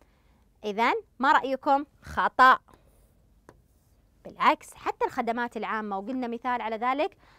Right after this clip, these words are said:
آه، موقع أبشر، أقدر أص-، آه، أصدر فيه هويتي، أقدر أتابع فيه مثلًا أصدر جواز سفري وما إلى ذلك. إذن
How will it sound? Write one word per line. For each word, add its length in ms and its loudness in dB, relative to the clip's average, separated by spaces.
آه، 420 -6
موقع 480 -2
أبشر، 360 -8
أقدر 220 -4
أص-، 380 -10
آه، 260 2
أصدر 200 -6
فيه 180 -10
هويتي، 640 -6
أقدر 340 -6
أتابع 420 -6
فيه 440 -6
مثلًا 400 -8
أصدر 220 -10
جواز 260 -4
سفري 540 -4
وما 300 0
إلى 200 -8
ذلك. 520 -14
إذن 360 -2